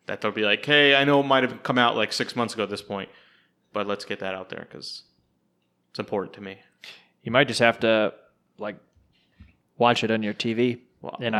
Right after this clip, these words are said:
Speaker 2: imax.
Speaker 1: I won't do it. I looked up, uh, where the closest imax is that is open, and, uh, Vancouver. So
Speaker 2: Okay, so
Speaker 1: I can't go there.
Speaker 2: <laughs> You can
Speaker 1: If
Speaker 2: get
Speaker 1: you haven't
Speaker 2: there.
Speaker 1: It's not
Speaker 2: I think the
Speaker 1: allowed.
Speaker 2: border's closed,
Speaker 1: Yeah.
Speaker 2: but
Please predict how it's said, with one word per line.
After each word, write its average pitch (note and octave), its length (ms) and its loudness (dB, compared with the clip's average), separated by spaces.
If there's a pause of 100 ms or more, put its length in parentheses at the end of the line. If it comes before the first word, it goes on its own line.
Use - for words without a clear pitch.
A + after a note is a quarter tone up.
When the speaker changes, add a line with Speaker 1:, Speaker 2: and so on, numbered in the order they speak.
Speaker 2:
imax. G#2+ 280 -4
Speaker 1:
I - 20 -6
won't G#2+ 120 -6
do G#2+ 120 -2
it. - 80 -4
I A2+ 120 4
looked C3+ 260 0
up, C#3 260 2
uh, A2+ 220 4
where A2+ 160 0
the A2 100 -2
closest A#2+ 540 -4
imax A#2 580 -2
is A#2 380 -8
that G#2+ 380 -4
is G#2+ 260 -10
open, D#3 500 -4
and, G2+ 260 -4
uh, G#2 440 -4
Vancouver. A2 540 -2 (280)
So - 220 -12 (200)
Speaker 2:
Okay, D#3+ 380 4 (180)
so C3 520 6 (260)
Speaker 1:
I - 140 -14 (140)
can't D3 240 0
go C#3+ 140 4
there. G2+ 240 2 (160)
Speaker 2:
<laughs> - 160 -8
You D#4 120 4
can A2+ 140 -4
Speaker 1:
If A2 40 -4
Speaker 2:
get A#2+ 140 2
Speaker 1:
you A#2 60 2
haven't B2+ 100 4
Speaker 2:
there. E3 160 4 (1040)
Speaker 1:
It's - 160 -8
not B2 120 4
Speaker 2:
I C3 40 4
think F3 140 8
the C3 60 8
Speaker 1:
allowed. - 80 -6
Speaker 2:
border's D3+ 420 6
closed, D3+ 760 6
Speaker 1:
Yeah. - 120 -10
Speaker 2:
but - 260 2